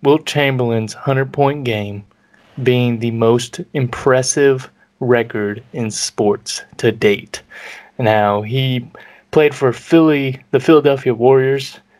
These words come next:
Uh, they were playing Keith's Knicks, and they beat 'em one hundred sixty-nine to one hundred forty-seven on March second, nineteen sixty-two. He scored one hundred points in a game. Like, that,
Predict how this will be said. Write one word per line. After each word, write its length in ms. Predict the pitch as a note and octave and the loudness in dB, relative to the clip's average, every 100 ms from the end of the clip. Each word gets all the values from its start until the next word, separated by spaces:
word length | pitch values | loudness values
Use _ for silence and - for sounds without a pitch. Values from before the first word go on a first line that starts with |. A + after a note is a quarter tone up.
| _ C3 | _ -2
Uh, 260 | A2 G#2+ | 2 2
they 140 | A2 A#2+ | 4 2
were 80 | |
playing 440 | A#2+ C#3+ B2+ A#2 A2 | 2 0 0 0 -4
Keith's 340 | - D3 C3+ C3 | -4 -6 -4 0
Knicks, 480 | C3 C3+ - - - _ - _ _ | 0 0 -6 -10 -12 _ -20 _ _
and 300 | B2 A2+ A2+ | -2 0 2
they 80 | A2+ | 0
beat 320 | A2+ C3 C3 | 0 0 0
'em 220 | B2+ A2+ A#2 | 0 0 0
one 160 | C3 | 2
hundred 360 | C3+ C#3 B2+ A2+ | 2 0 -2 -4
sixty-nine 800 | - C#3 - B2+ A#2+ A#2+ A#2+ A#2 | -4 -6 -6 -4 0 2 0 0
to 80 | |
one 240 | A2+ A#2 A#2 | 0 0 0
hundred 400 | B2+ A#2 G#2+ G#2 | 0 -2 -4 -6
forty-seven 920 | D3 C#3 A2+ - - C#3+ B2+ A2+ B2 - _ _ _ _ _ - | -2 -2 -2 -4 2 2 2 -2 -4 -8 _ _ _ _ _ -2
on 280 | A#2+ A2+ | 0 0
March 380 | A#2 D3+ F#3 F#3 | 0 2 2 0
second, 540 | - - F3 E3 E3+ F3+ | -6 0 0 2 -2 -2
nineteen 540 | C#3+ D#3 - E3 D#3 | 0 0 -2 -2 -2
sixty-two. 960 | C#3+ - D3+ - - C3+ - C#3+ C#3 D#3 _ - | -2 -4 -4 -4 -12 -10 -4 -2 -2 -4 _ -12
He 100 | - | -8
scored 540 | C#3 - - C#3+ C#3 E3+ | -6 -2 2 4 4 0
one 300 | A#2+ C#3 D3+ | -2 0 0
hundred 520 | C3 D3 D3 C#3+ C3+ | -4 -6 -4 -4 -6
points 600 | - D3+ C3 A2 - - - | -4 0 0 -2 -8 -12 -6
in 120 | C3+ A2+ | -2 -2
a 60 | |
game. 340 | G#2 A2 G2 G#2+ | -2 -4 -6 -10
Like, 300 | - - - _ _ _ _ _ - | -12 -14 -20 _ _ _ _ _ -2
that, 280 | C#3+ C3+ | -2 -2